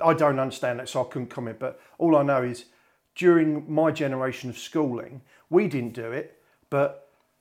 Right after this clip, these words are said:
they were O-levels at first,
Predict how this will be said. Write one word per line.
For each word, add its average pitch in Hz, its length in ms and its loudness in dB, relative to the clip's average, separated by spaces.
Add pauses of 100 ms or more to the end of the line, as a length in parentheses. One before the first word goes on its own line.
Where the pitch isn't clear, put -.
(800)
they 156 200 0
were 147 360 2 (160)
O-levels 131 680 0 (120)
at 127 140 -6
first, 135 640 -4